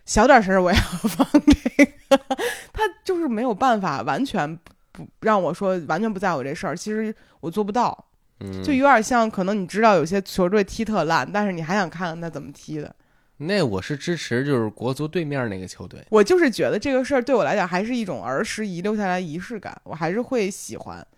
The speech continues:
Speaker 2: 嗯。
Speaker 1: 嗯，但是，是，就喜欢这个形式和这个事儿本身，但里面的内容就不一定了。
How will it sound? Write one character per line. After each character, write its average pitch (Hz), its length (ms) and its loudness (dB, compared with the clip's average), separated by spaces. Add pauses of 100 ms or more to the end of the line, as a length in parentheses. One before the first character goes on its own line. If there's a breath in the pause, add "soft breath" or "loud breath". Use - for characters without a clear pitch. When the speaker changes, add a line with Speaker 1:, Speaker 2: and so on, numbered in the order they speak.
(100)
Speaker 2:
嗯。 98 360 -6
Speaker 1:
嗯， 151 300 -12
但 247 160 4
是， 208 400 -2 (220)
是， - 260 -6 (160)
就 240 100 -12
喜 175 200 -2
欢 170 120 4
这 254 80 0
个 240 80 0
形 160 400 -6
式 208 360 -6
和 165 160 -8
这 214 120 -2
个 208 140 -4
事 - 160 -2
儿 220 60 4
本 - 200 -8
身， 208 360 -2 (240 soft breath)
但 254 160 0
里 196 40 2
面 127 140 -4
的 151 60 -2
内 277 220 0
容 117 220 -4
就 147 120 -8
不 147 100 -16
一 143 120 -12
定 127 180 -16
了。 - 80 -20